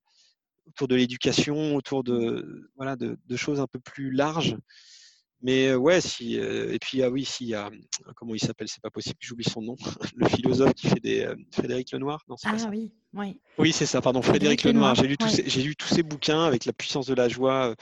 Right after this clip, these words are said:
Speaker 1: euh,
Speaker 2: Ouais.
Speaker 1: euh, t-, euh, Happiness et tout ça, et c'est des super bouquins, euh, qui permettent de, de mieux comprendre, euh, ben, c'est, c'est la, c'est de la philosophie abordable.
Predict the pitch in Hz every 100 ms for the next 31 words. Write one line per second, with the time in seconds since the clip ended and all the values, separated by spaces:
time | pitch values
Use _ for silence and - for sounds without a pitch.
0 | - 220 214 208 147 117 113 - - 123
1 | - 127 - 131 131 135 - 110 - -
2 | 143 139 - 123 117 113 120 113 110 -
3 | - - 139 123 120 - 131 131 135 -
4 | 107 104 - - 113 120 117 110 104 110
5 | - - 113 131 - 127 - 139 135 113
6 | 110 107 _ - _ _ _ _ _ _
7 | 127 - 127 - 123 - 127 - - -
8 | 147 139 160 165 160 - - - - 135
9 | 113 113 107